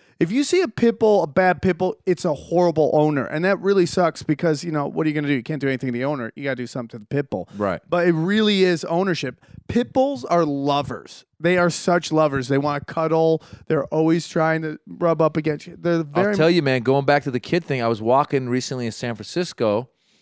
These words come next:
Speaker 2: with my little, uh, twenty-two-month-old girl, and we're just walking on the sidewalk. She hates,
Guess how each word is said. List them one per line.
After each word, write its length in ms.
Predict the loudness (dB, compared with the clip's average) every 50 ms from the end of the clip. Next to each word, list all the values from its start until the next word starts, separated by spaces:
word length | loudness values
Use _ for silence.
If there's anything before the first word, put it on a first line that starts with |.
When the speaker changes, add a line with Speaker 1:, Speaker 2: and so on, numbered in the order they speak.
| _ _ -8
Speaker 2:
with 140 | -6 -6 -4
my 160 | -4 -4 -2
little, 340 | 0 0 0 2 2 2 2
uh, 220 | 2 2 2 0 -2
twenty-two-month-old 840 | -4 -8 -8 -8 -8 -6 -6 -6 -4 -4 -6 -4 -2 -4 -4 -4 -4
girl, 380 | -2 -2 0 0 0 0 -2
and 120 | -2 -4 -6
we're 80 | -6
just 200 | -6 -8 -10 -10 -6
walking 360 | -2 0 0 0 0 -2 -6
on 80 | -6 -6
the 60 | -6
sidewalk. 360 | -6 -4 -4 -2 -2 -4 -4
She 160 | -6 -8 -10 -10
hates, 520 | -8 -4 -2 0 0 -2 -4 -8 -12